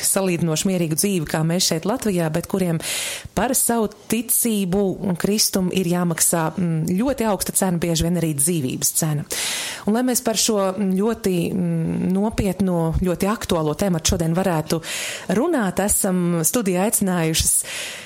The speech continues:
Jādomā tiešām, ā, ļoti kompetentu šīs,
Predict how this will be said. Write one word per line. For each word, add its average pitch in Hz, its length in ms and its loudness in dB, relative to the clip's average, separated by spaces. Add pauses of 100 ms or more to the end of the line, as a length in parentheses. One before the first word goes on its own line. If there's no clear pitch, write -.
(220)
Jādomā 175 560 0
tiešām, 170 460 2 (100)
ā, 160 40 2 (440)
ļoti 180 720 0
kompetentu 240 960 0
šīs, 190 380 2